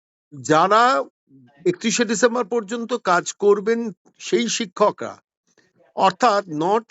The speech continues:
specifically found to be tainted, যেটা সুপ্রিম কোর্টের ভার্সন,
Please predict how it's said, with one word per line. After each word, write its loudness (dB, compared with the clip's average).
specifically -4
found -2
to -8
be -6
tainted, 0
যেটা 2
সুপ্রিম -6
কোর্টের 0
ভার্সন, -2